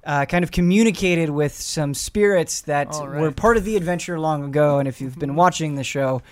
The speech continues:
Speaker 1: uh, for a long time, you may happen to know who those spirits are. But just, you know, something to keep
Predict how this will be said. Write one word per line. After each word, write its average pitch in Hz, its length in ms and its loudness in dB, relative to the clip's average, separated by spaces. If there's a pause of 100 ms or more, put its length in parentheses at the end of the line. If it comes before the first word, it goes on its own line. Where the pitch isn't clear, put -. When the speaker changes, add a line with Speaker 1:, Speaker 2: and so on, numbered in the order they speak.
(420)
Speaker 1:
uh, 120 180 -6
for 214 240 6
a 185 40 8
long 147 240 4
time, 127 480 -6 (260)
you 135 140 -8
may 135 180 -4
happen 131 280 -4
to 127 80 -6
know 127 400 -6
who 233 180 2
those 175 240 4
spirits 139 400 -8
are. 123 320 -4
But 139 160 -6
just, 240 300 -6
you 202 80 0
know, 170 80 0
something 208 300 -2
to 170 40 -2
keep 190 300 -8